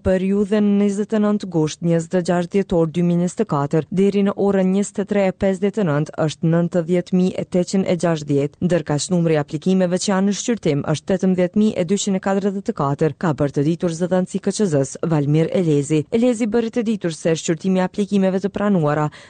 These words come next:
do të vazhdoj edhe gjatë njëzet e shtatë dhjetorit dhe më pas K Q Z-ja do të ketë një raport përfundimtar për numrin e qytetarëve të Kosovës të regjistruar për të votuar nga jashtë vendit. Me njëzet e gjashtë dhjetor, partia në pushtet, Lëvizja Vetvendosje, tha se synonte që të zgjaste periudhën e regjistrimit të votuesve jashtë Kosovës deri të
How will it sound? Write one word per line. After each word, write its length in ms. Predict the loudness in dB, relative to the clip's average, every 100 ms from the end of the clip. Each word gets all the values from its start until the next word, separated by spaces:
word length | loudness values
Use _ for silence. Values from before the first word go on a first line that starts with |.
| -2
do 60 | 0
të 80 | 0
vazhdoj 380 | 0 0 0 0
edhe 300 | 0 0 0
gjatë 240 | 0 0
njëzet 240 | 0 -2 -4
e 60 | -2
shtatë 240 | -2 0
dhjetorit 520 | -2 0 0 0 -2 -4 -20
dhe 200 | -6 0 2
më 160 | 0 0
pas 300 | -2 -2 -4
K 80 | -4
Q 160 | -2 0
Z-ja 380 | 0 0 0 -4 -14 _
do 140 | -2 -2
të 100 | 0 0
ketë 240 | 0 0
një 80 | 0
raport 360 | -2 -2 -4 -4 -4
përfundimtar 760 | -2 0 -2 0 0 0 0 0
për 140 | 0 0
numrin 380 | 2 2 0 0
e 100 | -2 -4
qytetarëve 580 | -2 -2 0 -2 -2 -4
të 80 | -2
Kosovës 400 | -2 -2 -2 -2
të 160 | -2 0
regjistruar 560 | -2 -4 -2 0 0 -2
për 160 | -4
të 80 | -2
votuar 420 | -2 -2 0 0 0
nga 100 | 0
jashtë 300 | 0 -2 -4
vendit. 420 | -2 0 0 -2 0
Me 140 | 0
njëzet 320 | 2 0 -2 -2
e 40 |
gjashtë 260 | 0 0 -2
dhjetor, 300 | 0 -2 -2
partia 320 | -4 -2 -2
në 100 | -2 -2
pushtet, 420 | -2 -2 -2 -2
Lëvizja 360 | -2 0 -2 0
Vetvendosje, 800 | -2 0 0 2 0 0 -2 0
tha 140 | -2 0
se 160 | -2
synonte 440 | -2 0 0 -2 -4
që 100 | -2
të 80 | -2
zgjaste 400 | 0 -2 -2 -4
periudhën 480 | -2 0 0 2 2
e 80 | 0
regjistrimit 600 | -2 -4 -4 0 0 0
të 80 | -2
votuesve 480 | -2 0 0 0 0
jashtë 300 | 0 -2 -4
Kosovës 460 | -2 0 0 0 0
deri 240 | 0 0
të 160 | -2